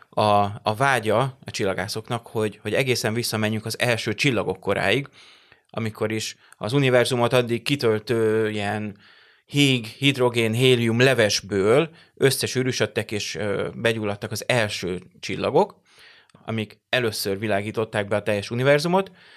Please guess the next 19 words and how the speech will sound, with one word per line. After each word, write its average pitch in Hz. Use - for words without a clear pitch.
Ez 139
egy 139
nagyon 135
fontos 131
átmenet 113
volt 107
az 104
univerzum 104
történetében, 127
de 117
erről 123
gyakorlatilag 120
nulla 110
megfigyelési 98
adattal 107
jelen-, 101
rendelkezünk 101
jelenleg, 156
tehát 104